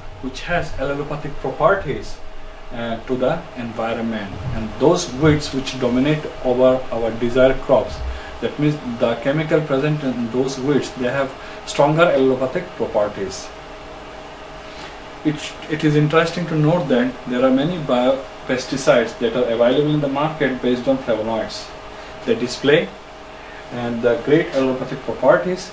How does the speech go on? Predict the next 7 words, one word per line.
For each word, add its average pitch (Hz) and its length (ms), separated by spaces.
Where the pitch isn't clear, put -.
against 143 540
various 131 480
weeds. - 500
And 123 400
these 151 280
flavonoid-based 147 960
biopesticides 123 1120